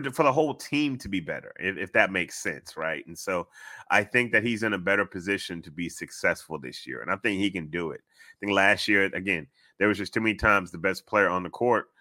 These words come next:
was the other team's player, and you can't have that. Like, e-, like, even in the game last year, when, uh,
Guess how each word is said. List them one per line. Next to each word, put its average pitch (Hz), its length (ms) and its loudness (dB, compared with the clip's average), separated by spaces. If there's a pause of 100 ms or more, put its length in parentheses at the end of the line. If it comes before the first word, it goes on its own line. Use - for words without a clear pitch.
(220)
was 92 380 4
the 92 100 0
other 95 180 0
team's 95 320 -4
player, - 440 -4
and 90 200 -4
you 92 80 -6
can't 90 200 0
have 92 240 0
that. - 240 -12
Like, 117 180 4
e-, 120 220 -4
like, 127 260 4
even 160 260 4
in 156 60 4
the 151 60 0
game 139 240 2
last 120 320 4
year, 80 180 -2 (800)
when, 107 400 4 (320)
uh, 95 300 6